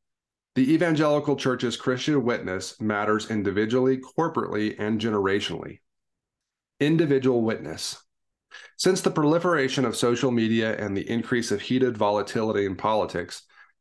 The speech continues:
many Christians have struggled to best express themselves online. Instead of trying to model Christ-like behavior, they have gone on the offensive. Baylor University preaching professor Doctor Scott Gibson summarizes the problem.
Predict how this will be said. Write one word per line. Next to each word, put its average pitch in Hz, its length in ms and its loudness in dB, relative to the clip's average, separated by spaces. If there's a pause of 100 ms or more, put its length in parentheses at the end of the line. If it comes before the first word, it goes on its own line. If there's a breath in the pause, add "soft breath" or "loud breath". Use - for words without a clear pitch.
many 170 240 2
Christians 139 460 0
have 101 100 0
struggled 117 520 -2
to 107 80 -6
best 101 300 -4
express - 420 -4
themselves 92 500 -2
online. 101 680 -2 (500 loud breath)
Instead 156 260 0
of 151 80 -2
trying 143 300 2
to 127 60 2
model 113 360 2
Christ-like 107 500 -4
behavior, 98 680 -2
they 107 100 -4
have 110 140 -2
gone 117 260 0
on 123 160 0
the 131 80 4
offensive. - 680 -2 (560)
Baylor 156 360 4
University 135 680 2
preaching 127 400 0
professor 90 540 -2 (300 loud breath)
Doctor 113 340 0
Scott 127 360 -2
Gibson 95 380 -2
summarizes 90 720 -2
the - 80 -8
problem. 101 600 -2